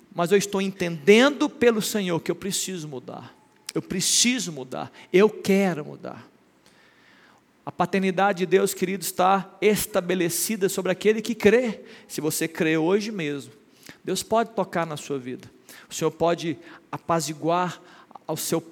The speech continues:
é, curar o seu passado, te ajustar no presente, para que você seja abençoado e, e seja bênção no seu futuro.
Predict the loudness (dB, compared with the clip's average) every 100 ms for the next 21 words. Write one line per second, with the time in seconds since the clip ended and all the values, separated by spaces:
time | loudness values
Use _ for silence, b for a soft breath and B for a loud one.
0 | -6 -4 -4 -2 2 4 4 2 -2 -4
1 | -4 -6 -6 -4 -6 -8 b b -2 0
2 | 0 -2 -4 0 2 2 0 -2 0 0
3 | -2 -4 -6 -16 B B -10 -6 -6 -6
4 | -6 -4 -4 -4 -6 -8 -6 -2 -2 -2
5 | -4 -4 -4 -6 -4 -2 -4 -2 -4 -4
6 | -10 -12 -14 -14 -18 -18 -18